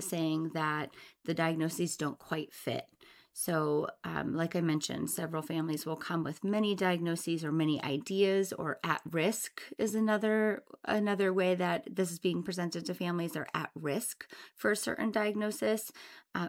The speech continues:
and it's really common to have the first conversation where the family's saying, "It doesn't quite fit. I, I read about it, or as the professionals were telling me about it, it doesn't feel like they're talking about my child." Or, and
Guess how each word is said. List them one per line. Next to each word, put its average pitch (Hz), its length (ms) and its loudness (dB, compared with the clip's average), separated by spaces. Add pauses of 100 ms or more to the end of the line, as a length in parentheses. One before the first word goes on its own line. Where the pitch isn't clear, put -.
and 208 180 4
it's 208 220 -4 (280)
really 214 280 6
common 196 320 0
to 175 80 -4
have 175 160 -4
the 160 80 -4
first 175 260 -2
conversation 165 640 -2
where 160 120 0
the 160 40 -4
family's 160 460 -2
saying, 151 340 0 (540)
"It 185 100 -6
doesn't 240 320 2
quite - 340 0
fit. - 380 -2 (240)
I, - 240 -2
I 175 140 0
read 226 280 2
about 226 380 4
it, 214 300 6
or 151 180 -2
as 160 220 0
the 151 160 -4 (120)
professionals 180 600 -2
were 147 100 -2
telling 220 400 0
me 196 140 2
about 180 320 2
it, 170 200 -2 (320)
it - 160 -6
doesn't 208 360 0
feel 180 440 4
like 156 300 0
they're 156 140 0
talking 143 420 -2
about - 240 -2
my 151 160 -2
child." - 560 -4 (640)
Or, 175 500 6
and 147 400 2